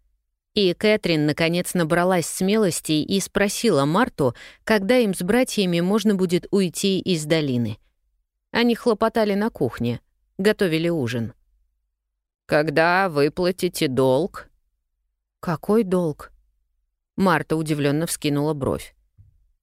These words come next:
«За всю съеденную вами еду, во-первых».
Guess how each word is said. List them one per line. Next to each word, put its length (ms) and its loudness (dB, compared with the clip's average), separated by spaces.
«За 240 0
всю 440 2
съеденную 920 2
вами 340 2
еду, 880 0
во-первых». 880 -2